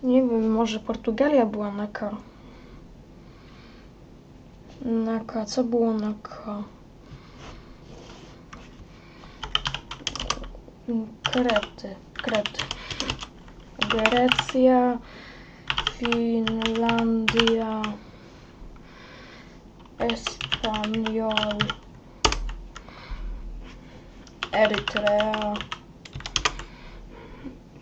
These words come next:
Na D była Dania, na H była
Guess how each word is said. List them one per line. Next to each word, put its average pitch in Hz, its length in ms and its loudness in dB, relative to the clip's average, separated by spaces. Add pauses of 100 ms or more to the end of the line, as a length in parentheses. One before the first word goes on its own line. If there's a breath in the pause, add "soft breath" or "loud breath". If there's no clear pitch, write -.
(1900 loud breath)
Na 220 180 4
D 220 140 2
była 214 280 -2
Dania, 214 600 0 (600 loud breath)
na 214 380 0 (460)
H - 420 0
była 202 400 -4